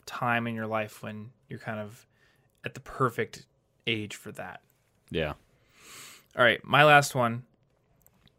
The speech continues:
Speaker 1: is not joining the adventure clubs. So Iowa State had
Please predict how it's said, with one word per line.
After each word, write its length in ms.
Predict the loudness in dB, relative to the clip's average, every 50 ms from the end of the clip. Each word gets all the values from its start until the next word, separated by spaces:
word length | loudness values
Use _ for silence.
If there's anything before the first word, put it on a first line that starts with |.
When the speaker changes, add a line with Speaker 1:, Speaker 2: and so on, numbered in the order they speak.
| _ _ -4
Speaker 1:
is 120 | -2 -2 -2
not 520 | -2 0 2 2 2 2 0 -2 -10 -12
joining 640 | -8 -4 -2 -2 0 0 0 0 -2 -4 -6 -10 -6
the 140 | -4 -2
adventure 400 | -2 -2 -2 -2 -4 -2 -4 -6 -6
clubs. 480 | -6 -4 -4 -4 -4 -6 -8 -10 -10 -12 _ _ _ _ _ _ _ _ _ _ _ _ _ _ _ _ _ _ _ _ _ _
So 140 | -6 -2 0
Iowa 220 | 2 2 2 2 0
State 260 | 0 0 0 0 0
had 280 | 0 0 -2 -2 -2